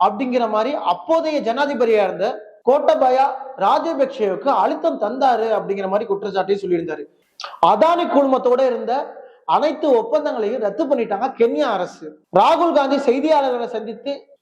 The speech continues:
இந்த வழக்கை பத்தி என்ன சொல்லியிருக்காருன்னா, அமெரிக்க நீதிமன்றத்துல பதிவான இந்த வழக்கு மூலியமா அதானியும் அவரோட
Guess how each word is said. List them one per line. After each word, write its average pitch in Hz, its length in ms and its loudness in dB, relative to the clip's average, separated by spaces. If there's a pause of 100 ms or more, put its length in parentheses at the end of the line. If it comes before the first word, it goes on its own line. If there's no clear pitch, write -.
இந்த 220 220 4
வழக்கை 262 280 2
பத்தி 254 220 -2
என்ன 240 160 0
சொல்லியிருக்காருன்னா, 170 680 -2 (320)
அமெரிக்க 285 500 2
நீதிமன்றத்துல 247 720 -2
பதிவான 226 360 0
இந்த 196 160 -2
வழக்கு 269 320 0
மூலியமா 180 480 -4 (520)
அதானியும் 302 680 0
அவரோட 226 260 -2